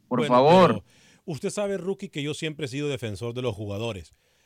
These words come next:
Speaker 2: pero también Keylor Navas tiene toda la razón. Su carrera, su futuro y el de su familia depende de lo que pueda pasar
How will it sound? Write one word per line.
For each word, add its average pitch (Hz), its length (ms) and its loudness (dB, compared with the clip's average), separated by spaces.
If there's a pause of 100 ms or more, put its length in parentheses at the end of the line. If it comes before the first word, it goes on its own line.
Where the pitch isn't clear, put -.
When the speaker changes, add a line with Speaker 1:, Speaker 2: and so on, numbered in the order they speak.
(220)
Speaker 2:
pero 123 280 -6
también 120 500 -10
Keylor 131 340 -6
Navas 117 300 -10
tiene 110 240 -10
toda 107 200 -8
la 104 120 -8
razón. 87 340 -14
Su - 160 -14
carrera, 107 400 -6
su 95 140 -16
futuro 120 380 -10
y 104 80 -8
el 95 60 -12
de 92 100 -10
su 104 120 -16
familia 110 360 -8
depende 123 400 -8
de 120 80 -8
lo 90 100 -12
que 92 80 -14
pueda 113 200 -10
pasar 127 360 -6